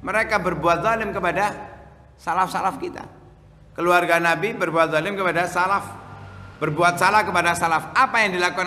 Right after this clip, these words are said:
oleh salaf, insya Allah akan kita lanjutkan di pertemuan akan datang. Mudah-mudahan bisa membuka hati kita, eh, bagaimana cara kita menghadapi keluarga Nabi Sallallahu Alaihi Wasallam, memuliakan keluarga Nabi Sallallahu Alaihi Wasallam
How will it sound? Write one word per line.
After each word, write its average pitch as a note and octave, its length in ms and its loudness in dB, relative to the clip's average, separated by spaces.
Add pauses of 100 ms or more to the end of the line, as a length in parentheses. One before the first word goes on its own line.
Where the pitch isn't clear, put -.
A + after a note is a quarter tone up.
oleh F3+ 100 -2
salaf, F3 380 0
insya C#3 240 -4
Allah D3+ 160 -2
akan D3 160 -4
kita C#3+ 160 -4
lanjutkan C3 400 -2
di C#3+ 80 -2
pertemuan B2 400 -2
akan B2+ 140 0 (100)
datang. F3+ 180 2 (380)
Mudah-mudahan C#3 680 2 (1000)
bisa - 160 -6
membuka D3 400 -2
hati C#3 320 2
kita, D#3 320 4 (960)
eh, C3+ 480 0
bagaimana C#3 720 0
cara D#3 320 2
kita D3+ 600 0 (280)
menghadapi C3+ 560 -2
keluarga C#3 480 0
Nabi C3+ 240 0
Sallallahu C3+ 480 2
Alaihi B2+ 320 2
Wasallam, B2+ 460 0 (840)
memuliakan C#3 480 0
keluarga C#3 320 2
Nabi C3 240 0
Sallallahu C3+ 480 0
Alaihi C3 240 0
Wasallam C3 420 0